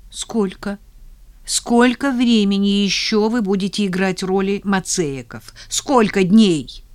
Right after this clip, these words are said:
«Дней пять. Вроде бы пять?» Муж вопросительно смотрел на меня. «А потом они, м, проявятся, не сомневайтесь.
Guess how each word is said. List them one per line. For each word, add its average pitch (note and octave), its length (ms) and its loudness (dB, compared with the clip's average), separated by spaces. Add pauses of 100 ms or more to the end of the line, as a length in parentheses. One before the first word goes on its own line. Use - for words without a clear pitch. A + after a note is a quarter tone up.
(360)
«Дней F#3+ 840 0
пять. F3 600 -8 (540)
Вроде A3 340 -4
бы C#4+ 120 0
пять?» - 460 -6 (680)
Муж G3+ 420 2
вопросительно E3+ 680 -6
смотрел D#3+ 380 -8
на E3 80 -6
меня. D#3+ 320 -6 (280)
«А G3 100 2
потом A3+ 260 0
они, F#3+ 720 -2 (480)
м, F3 540 -4
проявятся, G3 1200 -2
не A3 240 6
сомневайтесь. F#3+ 920 0